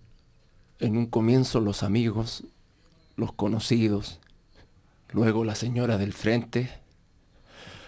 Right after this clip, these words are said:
¿por qué no salía más a menudo de la casa? No podía dar una explicación. No podía encontrar más palabras que las necesarias para decir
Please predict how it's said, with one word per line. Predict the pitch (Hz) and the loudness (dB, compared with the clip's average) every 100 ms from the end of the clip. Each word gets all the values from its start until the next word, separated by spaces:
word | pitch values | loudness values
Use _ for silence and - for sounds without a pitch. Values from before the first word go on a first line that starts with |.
| - - - - | -20 -20 -20 -2
¿por | - - | 2 4
qué | 147 | 6
no | 165 | 6
salía | 151 139 160 156 | 6 6 8 8
más | 147 139 | 6 6
a | 123 | 4
menudo | 127 139 143 131 | 6 6 6 6
de | 123 | 6
la | 107 | 4
casa? | 107 98 101 - 107 - - - _ - _ - - _ | 2 0 0 -4 -6 -10 -18 -20 _ -20 _ -20 -20 _
No | 120 123 131 | 4 4 6
podía | 131 117 127 123 | 6 6 8 8
dar | 123 123 | 6 6
una | 117 | 4
explicación. | 107 - - 98 98 - 87 - - - - - - - - - - - - - - - - - - | 2 -4 -4 -4 -2 -4 -2 -4 -6 -12 -14 -18 -20 -20 -20 -20 -20 -20 -20 -14 -14 -14 -20 -18 -2
No | 120 123 | 2 6
podía | 127 151 151 | 8 8 8
encontrar | 143 143 135 127 | 8 6 6 6
más | 127 123 | 6 6
palabras | 117 120 135 139 143 | 6 8 8 6 2
que | - | 0
las | 107 104 | 2 2
necesarias | 95 98 - 139 139 143 - - - | 2 0 2 4 4 0 -4 -20 -6
para | - 101 95 | -2 0 0
decir | 90 - 131 127 | -2 2 2 0